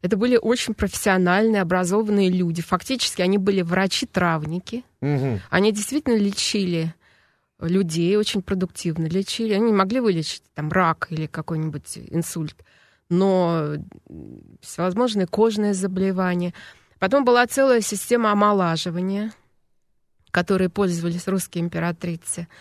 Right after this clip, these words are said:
Speaker 1: Она сохраняется в такой же тайне, как и лечение золотухи при, м, французском престоле.
Speaker 2: Престоле. А, э, как вы оцениваете, рекомендуете ли вы к чтению книгу Николая Гейнца «Аракчеев»?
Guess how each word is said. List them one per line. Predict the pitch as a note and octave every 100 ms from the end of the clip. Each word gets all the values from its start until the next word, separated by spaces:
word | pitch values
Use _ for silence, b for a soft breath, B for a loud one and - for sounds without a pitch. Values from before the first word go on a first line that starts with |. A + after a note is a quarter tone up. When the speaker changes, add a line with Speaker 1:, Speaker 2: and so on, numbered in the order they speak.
| B
Speaker 1:
Она | B G#3+
сохраняется | B3 G#3 G#3+ G#3+ A3 G3+ F#3
в |
такой | - G#3+ A#3+ G#3+
же | F3+ F#3
тайне, | - F#3 F#3 A3+ C#4
как | A#3 A3+ -
и | F#3+
лечение | F#3+ - A3+ G#3+ G3
золотухи | F3+ F#3 F3+ E3+ B3+ C#4 C4+
при, | - G3 A#3 - b b b b b _ -
м, | E3 E3 E3 -
французском | E3+ F#3 G#3 - F#3+
престоле. | F3+ F#3+ - D#3+ B2+
Speaker 2:
Престоле. | A2 - G2+ F2 - b b b -
А, | D3 C3+ C3+ C3+ C3 A#2+ - -
э, | E3+ -
как | - F#3+ F#3+
вы | G3
оцениваете, | F#3+ F#3+ F3+ F3+ F3+ F3 F3 - E3+
рекомендуете | D3+ D#3 D3+ D#3 E3+ E3+ D3 D#3
ли | C#3+
вы | D#3+
к | C#3
чтению | - - C#3+ D#3+ E3 E3+
книгу | - D3+ D3+
Николая | D3 B2+ D3 D3+ C#3+ C3
Гейнца | F#2 C3+ C#3+ D3 - D3+
«Аракчеев»? | D#3 D#3+ - - -